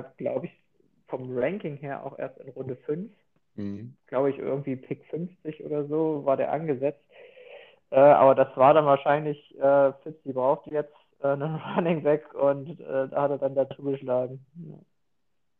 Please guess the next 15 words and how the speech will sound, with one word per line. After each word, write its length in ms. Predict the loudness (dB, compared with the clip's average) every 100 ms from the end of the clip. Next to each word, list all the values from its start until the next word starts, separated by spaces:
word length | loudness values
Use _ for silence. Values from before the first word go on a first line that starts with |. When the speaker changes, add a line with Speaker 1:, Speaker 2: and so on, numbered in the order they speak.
| _ _ _ -6
Speaker 1:
Ja. 140 | -4
Speaker 2:
Ja, 60 | -4 -4
auch 180 | -4 -2
J 180 | -2 0
K 120 | 0
Dobbins 400 | 0 -4 -4 -8
in 100 | -6
der 100 | -6
Runde 280 | -6 -6 -6
gegangen, 600 | -6 -8 -8 -10 -12 -10
an 160 | -10 -10
Stelle 240 | -8 -6
Speaker 1:
Ja. 60 | -6
Speaker 2:
sechsunddreißig, 1000 | -8 -10 -10 -6 -6 -6 -10 -12 _ -16
ähm, 440 | -14 -14 -16 -18